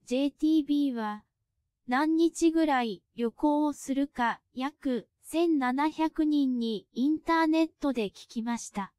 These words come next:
一泊と答えた人は約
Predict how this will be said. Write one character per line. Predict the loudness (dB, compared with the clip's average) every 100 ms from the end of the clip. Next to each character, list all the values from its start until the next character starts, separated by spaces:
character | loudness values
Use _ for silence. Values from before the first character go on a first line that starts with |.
| _ _ _ _ _ _ -8
一 | -6 -6 2
泊 | 2 4 0
と | 0 -2 -2 -6
答 | -6 -4 0 0
え | 0
た | 0 -2
人 | -2 -4 -2
は | -2 -4 -6 _ -8
約 | -8 -6 -2 -2